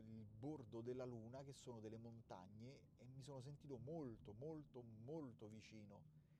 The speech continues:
alla Luna e questa esperienza mi ha fatto balenare per la testa l-, di, di comprare un telescopio. Poi ovvio,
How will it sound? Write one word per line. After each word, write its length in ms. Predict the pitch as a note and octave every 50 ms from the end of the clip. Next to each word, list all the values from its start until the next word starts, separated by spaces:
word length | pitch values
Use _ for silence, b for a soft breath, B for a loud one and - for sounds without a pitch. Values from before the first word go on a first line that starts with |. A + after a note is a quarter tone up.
| B B B
alla 220 | A2+ A2+ A#2 A#2
Luna 280 | A2 G#2 F#2+ F#2 F#2 - - B B B B B B B B B
e 60 | -
questa 220 | - D3+ - -
esperienza 500 | E3 - A3+ F3 C3 C3 D3 - - D#3
mi 200 | D#3+ D#3 C#3+ D3
ha 120 | D3 C#3 C3+ - - - - - - - - - - - - - - - - - - - - - -
fatto 280 | - D3 D3+ - - C3
balenare 540 | A2+ A#2 C3+ C#3 C#3+ D3+ D#3+ D3+ B2 A2+
per 80 | A#2 D3
la 120 | E3+ E3
testa 400 | B2+ A2+ G#2+ - - - C3+ D3
l-, 240 | B2+ A#2+ A2+ F#2+ -
di, 160 | G#2+ A2 G#2+
di 100 | A2+ A#2+
comprare 400 | A2+ C3+ C#3 B2 - A2 G#2 G#2
un 120 | A2 A2+ G#2+
telescopio. 560 | - G#2+ A2 G#2+ - - F#2 G2 G2 - G#2+ -
Poi 220 | - B2+ A#2 A2+ A2
ovvio, 340 | A2 G2+ F#2 F#2+ G2+ F2+